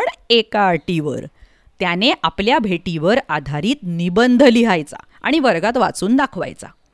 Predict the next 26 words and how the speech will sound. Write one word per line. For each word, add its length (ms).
अखेर 280
एकदाचा 440
तो 140
दिवस 520
उजाडला. 480
नवी 360
मातीची 480
भांडी 440
आणि 200
खेळणी 440
दोन 340
गाढवांवर 640
लादून 520
बाबा 340
आणि 300
मनू 400
बसस्टँडवर 720
निघाले. 460
दोघांनीही 680
झकपक 400
कपडे 280
केले 240
होते. 340
बाबांनी 460
नवा 260
पांढरा 460